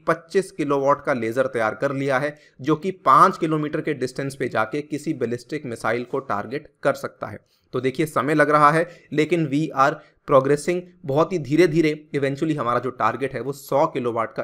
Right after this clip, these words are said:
एक लेजर बनाने का है, जिसके माध्यम से हम बड़े-बड़े चीज़ों को टारगेट कर सकते हैं। In fact, बताना चाहूँगा, टू थाउजेंड सेवनटीन की बात है, डीआरडीओ ने इसको लेकर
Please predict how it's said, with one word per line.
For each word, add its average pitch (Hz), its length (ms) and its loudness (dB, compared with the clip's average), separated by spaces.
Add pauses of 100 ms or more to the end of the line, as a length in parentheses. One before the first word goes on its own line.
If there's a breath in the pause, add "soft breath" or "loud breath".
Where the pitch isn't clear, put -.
एक 123 160 -8
लेजर 117 240 -2
बनाने 110 280 -4
का 107 120 -8
है, 135 260 -8 (160)
जिसके 123 220 -8
माध्यम 110 360 -4
से 123 120 -8
हम 143 220 -6 (260 soft breath)
बड़े-बड़े 147 520 4
चीज़ों 127 280 -4
को 120 140 -4
टारगेट 117 440 -6 (280)
कर 147 80 6
सकते - 300 -8
हैं। - 200 -14 (280)
In 160 100 2
fact, 175 180 4
बताना 143 340 4
चाहूँगा, 165 400 2
टू 170 220 -4
थाउजेंड 151 320 -2
सेवनटीन 135 420 -2
की 151 120 -4
बात 127 240 2
है, 156 60 0
डीआरडीओ 131 500 0
ने 143 100 -4
इसको 135 320 -4
लेकर 127 360 -2